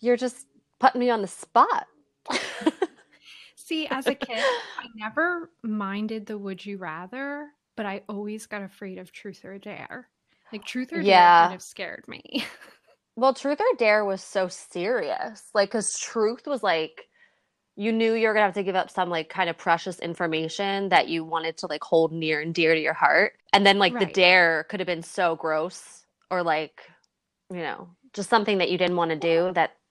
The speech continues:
Speaker 1: you would just be sweating.
Speaker 2: Yeah, and I always feel like if a dare came up at a slumber party, it was always something really gross.
Speaker 1: Oh, y-, yeah,
Speaker 2: "Oh,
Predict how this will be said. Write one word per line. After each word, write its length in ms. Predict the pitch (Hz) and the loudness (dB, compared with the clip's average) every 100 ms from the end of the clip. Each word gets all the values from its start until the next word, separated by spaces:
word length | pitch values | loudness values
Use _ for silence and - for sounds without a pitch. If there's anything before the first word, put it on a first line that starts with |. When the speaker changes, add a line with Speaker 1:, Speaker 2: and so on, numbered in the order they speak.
| _ _ | _ _
Speaker 1:
you 140 | 190 | -2
would 100 | 175 | -2
just 160 | 175 - | -4 -2
be 360 | 190 170 - - | 0 2 -2 -8
sweating. 800 | - - 170 156 - 185 190 180 _ _ _ | -14 0 4 4 4 -6 -10 -12 _ _ _
Speaker 2:
Yeah, 520 | 294 330 302 247 247 - | -12 -8 -8 -8 -10 -6
and 280 | 302 294 - _ | -2 -2 -6 _
I 140 | 320 | -8
always 440 | 294 339 440 466 - | -6 -4 -4 -4 -10
feel 260 | - 302 277 | -10 -8 -6
like 300 | 240 220 - 240 | -8 -12 -14 -14
if 160 | 214 | -10
a 80 | 220 | -12
dare 400 | 208 208 202 214 | -12 -10 -8 -10
came 280 | - 269 262 | -10 -6 -6
up 360 | 262 254 247 _ | -6 -10 -14 _
at 140 | 220 196 | -10 -10
a 40 | |
slumber 400 | - 208 190 214 | -12 -12 -12 -12
party, 500 | 214 247 247 254 254 | -12 -12 -12 -14 -14
it 80 | 233 | -14
was 160 | 208 - - | -14 -18 -14
always 300 | 208 226 226 | -12 -10 -12
something 500 | - 254 285 269 233 - | -14 -14 -10 -10 -10 -14
really 300 | 196 190 190 | -16 -16 -18
gross. 720 | - 190 175 - - - - - 254 | -20 -14 -14 -14 -20 -20 -20 2 6
Speaker 1:
Oh, 160 | 220 | 8
y-, 160 | 170 - | 6 4
yeah, 240 | 185 170 302 | 6 6 6
Speaker 2:
"Oh, 160 | 233 | -2